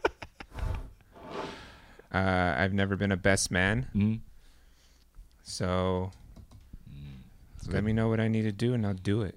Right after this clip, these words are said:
Speaker 2: Okay.
Speaker 1: All right. You want a bachelor party?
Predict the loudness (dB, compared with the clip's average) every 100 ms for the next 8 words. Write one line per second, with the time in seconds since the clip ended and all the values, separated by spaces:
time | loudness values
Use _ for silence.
0 | -12 -14 -4 0 4 4 4 -20 _ _
1 | _ -6 -4 -2 -2 -6 -14 -12 -12 -12
2 | -14 -16 -18 -20 -20 -20 -20 -10 -4 -2
3 | -2 -4 -4 -2 -4